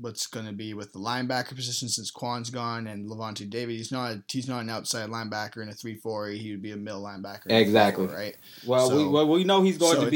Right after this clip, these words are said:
Speaker 2: be
Speaker 1: in-,
Speaker 2: a
Speaker 1: it's
Speaker 2: starting middle
Speaker 1: intriguing
Speaker 2: for
Speaker 1: what
Speaker 2: us.
Speaker 1: they th-, what
Speaker 2: But
Speaker 1: they
Speaker 2: I think
Speaker 1: might
Speaker 2: they're
Speaker 1: do.
Speaker 2: gonna try to rush him more
Speaker 1: Yeah.
Speaker 2: too. They were speaking about giving him more opportunities to rush the passer. He's, he's a pretty good blitzer, uh, from the linebacker
Speaker 1: Yeah,
Speaker 2: spot.
Speaker 1: he's gonna be a, he, yeah, he's gonna be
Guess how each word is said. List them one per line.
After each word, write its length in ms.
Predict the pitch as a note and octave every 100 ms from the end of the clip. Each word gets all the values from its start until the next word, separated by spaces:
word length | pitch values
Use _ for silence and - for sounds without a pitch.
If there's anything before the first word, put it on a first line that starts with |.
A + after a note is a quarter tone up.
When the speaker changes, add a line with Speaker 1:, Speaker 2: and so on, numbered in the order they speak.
| D#3
Speaker 2:
be 60 |
Speaker 1:
in-, 140 | D3+ -
Speaker 2:
a 120 | D3+
Speaker 1:
it's 100 | C3+
Speaker 2:
starting 320 | G3+ - D3
middle 100 | - -
Speaker 1:
intriguing 220 | - G3+
Speaker 2:
for 60 |
Speaker 1:
what 160 | F#3+ F#3
Speaker 2:
us. 60 | G3
Speaker 1:
they 120 | E3+
th-, 100 | -
what 60 | - _
Speaker 2:
But 100 | E3
Speaker 1:
they 40 | C3
Speaker 2:
I 60 |
think 100 | C#3+
Speaker 1:
might 160 | D#3+ A#3
Speaker 2:
they're 80 | B3
Speaker 1:
do. 100 | G#3+
Speaker 2:
gonna 120 | F#3+
try 160 | F3 F3+
to 60 | D3
rush 320 | B2 D3 -
him 120 | D#3+
more 200 | C3+ C3+
Speaker 1:
Yeah. 60 | B2+
Speaker 2:
too. 300 | A#2 C3+ E3 - -
They 60 |
were 120 | C3+ B2
speaking 300 | - C#3+ C#3+
about 280 | C3 C3 B2
giving 200 | B2+ C#3
him 200 | B2+ G#2
more 240 | A#2 B2 C#3
opportunities 760 | B2+ G#2+ - C3 B2+ C3 C3 - _ -
to 180 | - D3
rush 260 | C#3+ C3+
the 80 | -
passer. 540 | B2 B2 B2+ C3 B2+ B2+
He's, 160 | A#2+ A2+
he's 240 | A#2 A#2
a 140 | A#2
pretty 300 | A#2 - B2+ A2+
good 280 | A#2 A2 - _ _ _ _ _ _ _ _
blitzer, 520 | B2+ C3+ C3+ C3+ C3 - - -
uh, 380 | A2+ A2 A2
from 180 | G#2+ A#2+
the 80 | A#2+
linebacker 340 | A#2 A#2+ A2+ A2+
Speaker 1:
Yeah, 60 |
Speaker 2:
spot. 280 | A#2 A#2 B2+
Speaker 1:
he's 140 | D3+ D3+
gonna 180 | F3+
be 140 | D#3+ D#3
a, 100 | C#3
he, 200 | C#3+ D3+
yeah, 120 | B2+
he's 120 | C3+
gonna 160 | E3 E3
be 180 | D3+